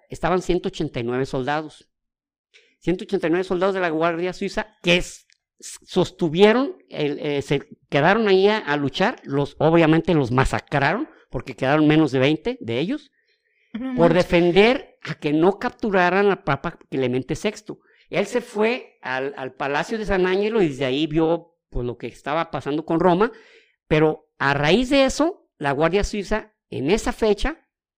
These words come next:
Speaker 1: este, es, es la, eh, la Guardia Suiza, por eso es tan, ¿cómo digamos? Tiene un renombre a nivel católico.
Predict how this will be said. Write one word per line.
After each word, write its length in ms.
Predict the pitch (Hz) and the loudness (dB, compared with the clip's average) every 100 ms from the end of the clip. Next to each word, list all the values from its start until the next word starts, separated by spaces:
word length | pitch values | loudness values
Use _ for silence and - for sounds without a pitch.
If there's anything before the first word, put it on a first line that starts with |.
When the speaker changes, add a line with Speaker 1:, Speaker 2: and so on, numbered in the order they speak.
| _ _ _ | _ _ _
Speaker 1:
este, 500 | 139 123 156 143 147 | -10 -8 -8 -8 -8
es, 240 | 156 - - | -10 -12 -12
es 140 | 143 | -6
la, 500 | 165 170 151 139 139 - | -2 0 0 -2 -6 -12
eh, 180 | 131 131 | -14 -8
la 120 | 135 | -4
Guardia 260 | 151 180 196 | -2 -2 -4
Suiza, 420 | 196 190 196 - | -4 -2 -4 -4
por 160 | 156 | -6
eso 180 | 156 180 | -4 -4
es 140 | 175 - | -6 -4
tan, 760 | 180 156 139 131 117 107 95 _ - | -2 -2 -4 -6 -8 -10 -14 _ -18
¿cómo 220 | 120 139 | -14 -12
digamos? 440 | 120 107 107 104 _ _ _ _ _ _ _ _ _ | -12 -14 -16 -18 _ _ _ _ _ _ _ _ _
Tiene 220 | 254 214 | 0 0
un 120 | 226 | 0
renombre 880 | 220 180 175 185 214 208 196 196 - - | 2 2 6 8 8 4 -2 -4 -10 -10
a 120 | 135 | -6
nivel 340 | 135 135 160 | -4 -4 -4
católico. 800 | 170 - 156 208 196 147 - | -6 -2 2 2 0 -10 -12